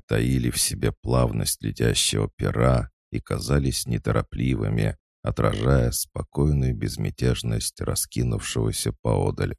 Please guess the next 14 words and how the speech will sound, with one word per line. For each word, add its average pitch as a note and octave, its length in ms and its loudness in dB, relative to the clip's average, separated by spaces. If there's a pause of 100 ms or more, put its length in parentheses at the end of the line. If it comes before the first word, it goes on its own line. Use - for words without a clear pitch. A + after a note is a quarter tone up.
озера. G1+ 680 -2 (600)
Но A#1+ 140 4
при B1+ 200 4
этом C#2 440 4
каждый C2 480 2
его G1+ 300 -2
шаг, C2 420 4 (400)
каждый B1 400 2
поворот, G#1+ 600 2 (360)
каждый B1+ 420 2
взмах A1+ 460 0
руки - 580 -2 (280)
обладали B1+ 680 2 (100)
поразительной A#1+ 840 0